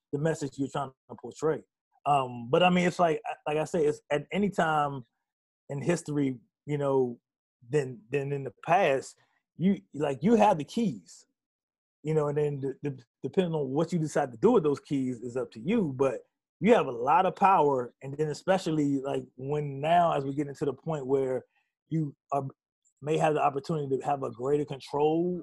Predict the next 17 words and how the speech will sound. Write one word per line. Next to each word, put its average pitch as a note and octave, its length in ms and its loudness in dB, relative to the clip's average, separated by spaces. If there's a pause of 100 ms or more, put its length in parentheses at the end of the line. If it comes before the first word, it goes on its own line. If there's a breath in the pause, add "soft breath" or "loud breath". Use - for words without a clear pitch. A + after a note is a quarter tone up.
(120)
over, D#3 480 0 (440)
like, C3+ 100 -6
your D3+ 180 2
image D#3 440 -2
and D3 100 -6
your D3 140 0
likeness D3+ 720 -2
and C3 100 -8
how D3 280 4
it's, D3 200 -4 (200)
how C#3 260 2
it's C3+ 100 -6
portrayed, C#3+ 500 -2
things D3+ 180 -6
of C3 40 -6
that C3+ 160 -4
nature, D3 380 -2